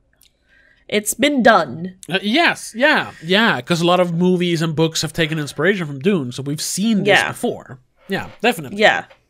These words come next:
Speaker 2: Um,
Speaker 1: I think that's, yeah.
Speaker 2: but then we have, like, some, <sighs> well, there's not really middling reviews. Well, no, there's kind of middling reviews. Um, we have, uh, can I get them? Thank you. Oh,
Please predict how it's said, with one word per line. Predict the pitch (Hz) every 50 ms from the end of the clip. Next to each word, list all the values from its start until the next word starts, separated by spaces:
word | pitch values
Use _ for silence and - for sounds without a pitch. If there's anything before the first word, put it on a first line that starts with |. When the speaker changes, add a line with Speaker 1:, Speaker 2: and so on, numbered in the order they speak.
| _ _ _ _ _ _ _ _ _ _ _ - - - - - - - - - - - - - - - - _ -
Speaker 2:
Um, | - 185 185 180 175 175 175 180 180 180 - _ _ _ _ - - _ _
Speaker 1:
I | 208 202
think | 196 - 185 185 180
that's, | - 175 170 175 - - - - - -
yeah. | 180 175 - -
Speaker 2:
but | 170 160
then | 208 214
we | 226 208
have, | 196 208 202 202 185 175
like, | 185 180 -
some, | - 196 185 180 160 - _ -
<sighs> | - - - - - - - -
well, | 165 135
there's | 147 139 -
not | 175 165
really | 160 156 147 139
middling | 135 139 135 131 135 139 147 156 139 143 139 127 123
reviews. | 123 120 117 120 113 117 120 - -
Well, | 247 302
no, | 294 269 220 196 185
there's | 180 170 156 -
kind | - - 165 139
of | 135
middling | 131 123 123 120 117 117 117 117
reviews. | 117 120 123 117 117 120 123 - - _ _ _ _ _ _ _ _ _ _ _ _ _ -
Um, | 131 139 139 139 139 135 135 135 135 135 127 - - - - - _ _ _ _ _ _ _ _ _ _ _ _ _ _ _ _ _ _ _ _ _ _ _ _ _ _
we | - 147 139
have, | 117 143 139 135 135 135 135 143
uh, | 135 131 131 131 127 123 123 127 127 - _ _ _ _ _
can | - - 104
I | 98
get | - 113 123 127
them? | - 247 240 -
Thank | 170 175 147
you. | 113 95 98 - _ _ - - - - - - - - - - - - - - - _ _ _ _ _ _ _ _ _ - -
Oh, | 95 92